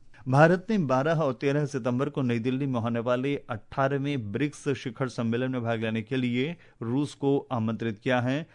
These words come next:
विदेश मंत्रालय के प्रवक्ता रणधीर जायसवाल ने कहा है कि सम्मेलन की तैयारियां प्रगति पर हैं। ग्लासगो में राष्ट्रमंडल खेलों में अस्मिता डे और हर्ष सिंह ने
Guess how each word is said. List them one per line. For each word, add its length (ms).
विदेश 320
मंत्रालय 480
के 120
प्रवक्ता 520
रणधीर 400
जायसवाल 460
ने 120
कहा 240
है 80
कि 180
सम्मेलन 440
की 140
तैयारियां 760
प्रगति 420
पर 180
हैं। 380
ग्लासगो 420
में 160
राष्ट्रमंडल 580
खेलों 320
में 420
अस्मिता 540
डे 420
और 280
हर्ष 360
सिंह 200
ने 180